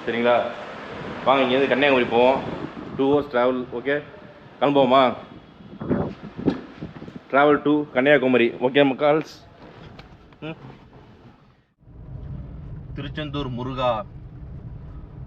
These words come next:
உங்களோட கருணையில கொஞ்சம் வெயிலை குறைக்கலாம்ல கொஞ்சம். ரொம்ப கஷ்டமா இருக்கு வெளியில வந்தா. மக்கள்லாம் ரொம்ப கஷ்டப்படுறாங்க. இங்கேயும் அப்படிதான்,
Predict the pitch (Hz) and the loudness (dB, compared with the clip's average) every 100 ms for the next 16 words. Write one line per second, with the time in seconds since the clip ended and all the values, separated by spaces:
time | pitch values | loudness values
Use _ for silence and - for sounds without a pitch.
0 | - 117 113 104 117 139 175 151 117 110 | -12 -8 -6 -4 0 0 0 -2 -4 -6
1 | 113 107 107 151 143 120 117 123 123 117 | -6 -4 -4 -4 -2 -2 -2 -2 0 -2
2 | 107 101 92 - - - - - - - | -2 -4 -6 -12 -14 -14 -12 -12 -12 -12
3 | - - 104 123 170 127 127 135 113 107 | -12 -8 -4 0 0 0 0 0 2 0
4 | 110 120 107 113 104 - - - - - | 0 0 2 2 0 -4 -12 -12 -12 -12
5 | - - - - - - - 104 139 135 | -12 -12 -12 -14 -14 -12 -8 -4 0 2
6 | 143 120 123 113 135 117 113 113 104 107 | 2 0 -2 0 0 2 2 2 0 -2
7 | - - 104 107 127 131 117 110 107 113 | -4 -10 -10 -4 0 0 0 0 2 2